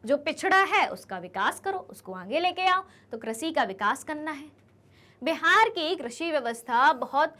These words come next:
उन्नतशील हो सकती है, कैसे? पर अविकसित होने के कारण यहाँ मौसमी और छिपी हुई बेरोजगारी मिलती है। अब कृषि जो है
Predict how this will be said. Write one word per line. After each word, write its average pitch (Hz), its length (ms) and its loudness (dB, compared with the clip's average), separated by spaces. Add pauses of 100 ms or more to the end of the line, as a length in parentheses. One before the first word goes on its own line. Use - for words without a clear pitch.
(200)
उन्नतशील 339 760 -2
हो 277 320 0
सकती 294 400 -6
है, 247 140 -8
कैसे? 240 560 -4 (240)
पर 294 80 2
अविकसित 349 640 0
होने 247 300 -6
के 302 120 -6
कारण 247 440 4
यहाँ 254 380 0
मौसमी 247 520 -6
और 330 100 0
छिपी 294 280 -8
हुई 330 160 -4
बेरोजगारी 294 640 0
मिलती 285 340 -10
है। 262 80 -12 (260)
अब 302 220 -2
कृषि 269 400 -4
जो 262 220 0
है 196 420 -4